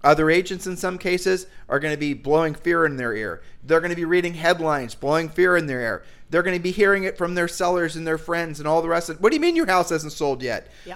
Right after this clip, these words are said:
Speaker 1: That, this is the psychological, this is the Doctor Filling aspect of, uh, essentially selling real estate in a market like this that we mentioned yesterday on yesterday's show.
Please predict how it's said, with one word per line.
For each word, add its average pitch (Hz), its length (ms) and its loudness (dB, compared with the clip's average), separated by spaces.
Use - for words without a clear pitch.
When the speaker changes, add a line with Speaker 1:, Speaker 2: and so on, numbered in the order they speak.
Speaker 1:
That, 160 340 4
this 208 180 0
is 214 120 -8
the 214 100 -4
psychological, 160 880 0
this 175 200 -4
is 180 80 -12
the 190 120 0
Doctor 151 440 2
Filling 156 460 0
aspect 120 640 -4
of, 135 380 4
uh, 131 300 2
essentially 156 400 -4
selling 151 320 0
real 143 140 4
estate 139 300 0
in 120 80 -6
a 120 40 -8
market 143 360 -2
like 110 160 -4
this 120 160 -6
that - 120 -10
we 135 220 -4
mentioned 135 520 -6
yesterday 139 500 -2
on 120 100 -6
yesterday's 139 500 -4
show. 101 340 -6